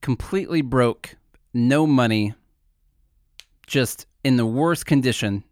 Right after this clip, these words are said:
and you went to an eighty-five-year-old billionaire who had every single thing that anyone could ever want or ever need,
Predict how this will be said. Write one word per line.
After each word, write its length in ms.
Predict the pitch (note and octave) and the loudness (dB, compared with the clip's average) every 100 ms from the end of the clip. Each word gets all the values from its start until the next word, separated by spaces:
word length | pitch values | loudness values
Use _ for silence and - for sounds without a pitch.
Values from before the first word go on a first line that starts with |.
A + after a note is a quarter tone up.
| _ _ _ _ _ - | _ _ _ _ _ -4
and 180 | A#2+ C3 | 0 2
you 140 | E3+ | 2
went 260 | D#3 D#3 - | 2 0 -2
to 360 | A#2+ G#2+ G2 - _ _ _ _ _ _ _ _ _ - | -2 -2 -2 -8 _ _ _ _ _ _ _ _ _ -6
an 140 | A#2 - | -4 0
eighty-five-year-old 1200 | D3 D#3+ C#3+ C#3+ C#3+ C3+ A#2+ A#2 A2 G#2 G#2 - _ _ _ - A#2 A2+ | 0 0 0 0 2 2 0 0 0 0 -4 -8 _ _ _ -18 -10 -2
billionaire 680 | C3+ C3+ A#2 G2 F2 E2+ _ _ _ _ _ _ _ _ _ - | 0 2 0 -2 -4 -12 _ _ _ _ _ _ _ _ _ -4
who 140 | C3 | -2
had 200 | A#2+ A2 | 0 0
every 260 | G#2+ C3 E3 | -2 -2 -4
single 320 | - D#3+ C#3 | -2 0 0
thing 280 | - C3+ C3 | -2 0 0
that 120 | A2+ | 0
anyone 460 | B2 C3 C3 C3 B2 | 0 0 2 0 -2
could 140 | A2+ | -2
ever 220 | A2+ C3 | 0 0
want 360 | B2 B2+ A#2 - | 0 0 0 -2
or 80 | G#2 | -4
ever 220 | A2+ A#2 | -2 -2
need, 360 | A#2 G#2 F2 | -2 -2 -6